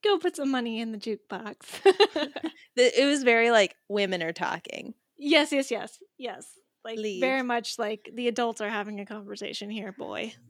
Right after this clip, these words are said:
Speaker 1: <laughs>
Speaker 2: Yeah. And then, like, some man sh-, walks in, and Marla, Gina, Ginger, Tina, A-, Adrian, Marla,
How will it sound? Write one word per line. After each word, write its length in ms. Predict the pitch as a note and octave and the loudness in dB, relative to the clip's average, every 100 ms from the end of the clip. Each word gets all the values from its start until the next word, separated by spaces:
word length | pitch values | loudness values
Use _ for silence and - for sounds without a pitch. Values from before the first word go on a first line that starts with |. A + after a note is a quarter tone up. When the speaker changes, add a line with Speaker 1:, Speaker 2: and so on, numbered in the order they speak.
| - | -8
Speaker 1:
<laughs> 240 | E4+ - _ | -8 -8 _
Speaker 2:
Yeah. 160 | G3+ - - - - - | -12 -12 -16 -20 -6 0
And 140 | B3 | 2
then, 140 | B3 | 4
like, 160 | B3+ B3 | 2 2
some 260 | - A#3+ A#3 | 2 2 4
man 360 | A3 A#3 B3 | 4 4 4
sh-, 120 | B3+ - _ | 0 -4 _
walks 320 | G#3+ G3+ G3 | 2 2 2
in, 400 | G3 F3+ F3 F3+ - - - - | 0 0 -2 -6 -12 -20 -12 -2
and 460 | A3 A3+ G#3 G#3 - - | 2 2 0 -4 -8 -6
Marla, 680 | G3+ C#4 E4 G3 F3 F3 F3 | 6 8 8 6 4 2 0
Gina, 480 | A#3 A#3+ G#3+ G3+ G#3+ G#3 _ G3 F#3 - | 0 2 4 2 -2 -14 _ -18 -16 0
Ginger, 320 | B3 B3+ A3+ | 2 4 0
Tina, 280 | - B3+ A3+ | 0 0 0
A-, 280 | - A3+ - | -2 -6 -2
Adrian, 400 | A3 A3+ A3 G#3 | -2 2 0 2
Marla, 460 | G#3 A#3+ G#3+ F3+ | 2 2 4 2